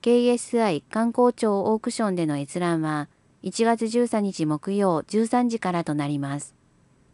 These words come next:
購買参加申し込み期間。一月十三日木曜十三時から、二月一日火曜二十三時までにインターネットで申し込み。購買期間、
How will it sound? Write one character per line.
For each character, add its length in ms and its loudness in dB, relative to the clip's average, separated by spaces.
購 220 4
買 200 2
参 260 -2
加 100 0
申 200 0
し 60 -8
込 120 -4
み 100 -2
期 120 -12
間。 320 -4
一 220 -2
月 240 2
十 180 2
三 160 0
日 240 -2
木 260 -2
曜 420 0
十 180 2
三 220 0
時 100 -4
か 140 -4
ら、 260 -4
二 140 0
月 220 2
一 260 -4
日 260 -4
火 160 -6
曜 440 2
二 120 2
十 160 2
三 260 0
時 120 -2
ま 100 0
で 140 0
に 300 0
イ 140 2
ン 60 2
タ 160 2
ー 20 0
ネ 120 0
ッ 20 -2
ト 160 -4
で 100 -2
申 240 0
し 60 -12
込 160 -6
み。 260 -2
購 180 4
買 180 4
期 120 -12
間、 300 -2